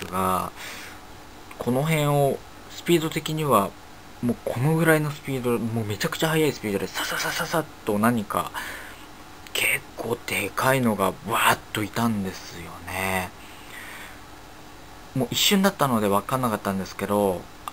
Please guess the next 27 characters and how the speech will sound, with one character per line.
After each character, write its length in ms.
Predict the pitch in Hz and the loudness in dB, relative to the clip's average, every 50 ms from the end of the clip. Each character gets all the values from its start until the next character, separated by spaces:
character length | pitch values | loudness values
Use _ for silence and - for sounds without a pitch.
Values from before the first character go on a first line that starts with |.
| - - | -6 0
赤 480 | - - - - - - 143 143 139 139 143 135 123 - - - - - - - - | 0 0 2 0 0 2 4 6 6 6 4 2 -2 -8 -14 -18 -18 -18 -18 -16 -14
く 100 | - - | -12 -12
て、 580 | - - - - 110 107 104 101 101 95 95 95 - - | -12 -6 0 2 4 6 6 6 6 4 2 0 -2 -6
ち 120 | - - 135 | -6 -4 -2
ょ 40 | 123 | -2
っ 60 | 123 - - - - - | -4 -4 -10 -18 -8 0
と 120 | - 113 107 | 2 4 4
ウ 80 | 110 | 6
ミ 120 | 117 131 139 | 4 4 2
ケ 140 | - - 165 | 2 2 2
ム 100 | 156 139 | 2 2
シ 140 | - - | 0 2
み 80 | 120 117 | 0 2
た 140 | 101 110 104 | 2 2 2
い 20 | |
な 80 | 101 101 | 2 2
感 180 | 101 104 101 | 2 2 0
じ 80 | 104 107 | 2 2
だ 60 | 110 | 0
っ 40 | 110 | 0
た 140 | - - 101 | 0 0 0
ん 100 | 95 95 | 0 0
で 80 | 92 85 | -2 -6
す 160 | - - 95 | -8 -6 0
が、 320 | 95 95 95 92 90 87 - - - - - - - - - - - | 2 4 4 4 4 2 -2 -4 -6 -6 -10 -12 -12 -14 -16 -14 -10
た 100 | - 139 | -6 0
だ、 180 | 117 110 104 | 2 2 2